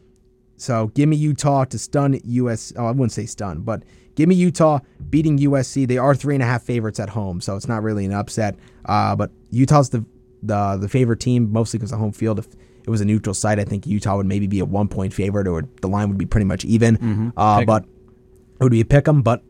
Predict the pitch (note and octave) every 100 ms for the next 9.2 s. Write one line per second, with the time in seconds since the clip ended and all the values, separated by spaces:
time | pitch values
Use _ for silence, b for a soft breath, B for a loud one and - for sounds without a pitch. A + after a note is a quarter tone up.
0 | - - A2+ B2 A#2+ A#2 A#2+ A2+ A2 A2
1 | G#2 G2 - E2 D2+ - b b b b
2 | b b _ - G#3+ B3 A#3+ A#3 D4+ D#4+
3 | - A#3+ G3 D#3 D#3 C#3+ C#3+ D3 C#3 A#2+
4 | - B2+ A#2+ A#2+ A#2+ B2 A2+ B2+ A#2+ A#2
5 | A2 A2 G#2 - B2+ A2+ - A#2 G#2 B2
6 | A2+ A2 A2+ A2+ F3 E3+ A#2 G2+ F#2 G2
7 | F2+ G#2 B2+ B2 G#2 F#2 G2 F2 - F2
8 | E2+ - - - _ - - G2+ A#2 A#2
9 | C#3+ A2+